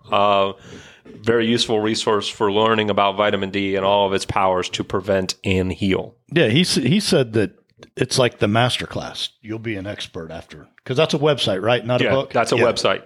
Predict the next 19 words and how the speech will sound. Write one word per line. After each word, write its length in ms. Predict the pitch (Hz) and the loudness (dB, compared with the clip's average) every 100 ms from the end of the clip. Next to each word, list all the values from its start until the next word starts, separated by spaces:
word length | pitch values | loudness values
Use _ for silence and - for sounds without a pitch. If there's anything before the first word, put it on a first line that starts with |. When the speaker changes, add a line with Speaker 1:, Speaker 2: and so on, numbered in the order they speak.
| - | -6
Speaker 2:
Yeah, 140 | 120 117 | 2 2
Speaker 1:
Yep. 280 | 104 - - - - - - - _ _ | 2 0 -10 -18 -14 -12 -12 -16 _ _
Speaker 2:
yeah. 80 | - - | -20 -8
Speaker 1:
So 180 | 120 117 | -6 -2
that's 180 | 123 233 | 0 0
it. 160 | 269 - | 0 -2
Speaker 2:
Yeah, 200 | 123 117 95 - | -4 -4 -6 -8
that's 220 | - 135 190 | -2 0 0
it, 180 | 220 156 | 0 2
man. 260 | 175 170 127 | 2 0 0
Get 220 | 180 202 | 0 2
your 100 | 233 | 0
vitamin 480 | 185 202 202 190 185 | 2 4 4 2 0
D, 240 | 170 208 185 | 0 0 0
folks. 520 | - 180 185 180 - | 0 0 0 -4 0
Speaker 1:
It's 380 | 131 127 113 - | 2 2 0 0
Speaker 2:
Go 180 | 165 185 | 2 2
outside. 560 | 185 - 185 175 180 | 2 2 2 4 4
Speaker 1:
huge. 500 | 165 127 104 - - | 2 0 -4 -6 -6